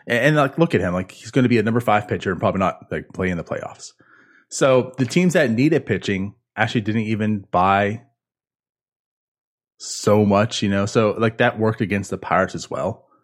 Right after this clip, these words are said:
You know, they could have maybe got Joe Musgrove, but they decided, you know what, we don't wanna, <laughs> that's what twenty twenty is. Like, it just seems some teams were like, "You know what, screw it." Like the Marlins, like, "We're, we're below five hundred, but screw it. There's a chance. Let's make a deal."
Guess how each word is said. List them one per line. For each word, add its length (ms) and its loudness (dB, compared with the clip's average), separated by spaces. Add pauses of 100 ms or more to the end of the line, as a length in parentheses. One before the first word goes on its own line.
(100)
You 80 -2
know, 80 0
they 140 -2
could 180 0
have 100 0
maybe 180 0
got 320 0
Joe 180 -2
Musgrove, 420 -2
but 60 0
they 60 0
decided, 380 -2
you 60 -2
know 120 0
what, 160 2
we 100 -2
don't 140 -2
wanna, 280 2 (680)
<laughs> 320 -2 (100)
that's 360 0
what 140 2
twenty 200 2
twenty 300 0
is. 180 2
Like, 160 0
it 80 0
just 160 -6
seems 240 2
some 160 4
teams 320 2
were 60 4
like, 160 2
"You 80 0
know 60 4
what, 120 0
screw 320 0
it." 80 2
Like 140 -6
the 80 -2
Marlins, 440 2
like, 160 -4
"We're, 280 0
we're 160 0
below 480 2
five 260 2
hundred, 320 2
but 140 -4
screw 260 2
it. 80 0
There's 140 -4
a 60 -6
chance. 420 0 (360)
Let's 160 -2
make 220 2
a 60 2
deal." 360 2